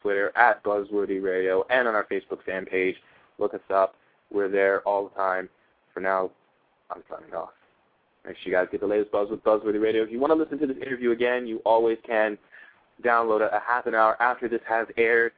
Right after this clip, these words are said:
We're also on iTunes, and it'll be available for download on our website at W W W dot buzzworthy radio dot net. I'm Noel Jay, making sure you guys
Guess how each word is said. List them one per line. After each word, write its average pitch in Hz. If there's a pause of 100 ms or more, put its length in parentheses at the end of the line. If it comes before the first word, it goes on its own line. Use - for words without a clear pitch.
(200)
We're 98
also 113
on 107
iTunes, 117 (120)
and 110
it'll 110
be 117
available 113
for 107
download 110
on 110
our 110
website 107
at 101
W 101
W 101
W 127
dot -
buzzworthy 104
radio 98
dot 92
net. 92 (460)
I'm 131
Noel 127
Jay, 123 (160)
making 117
sure 113
you 131
guys 104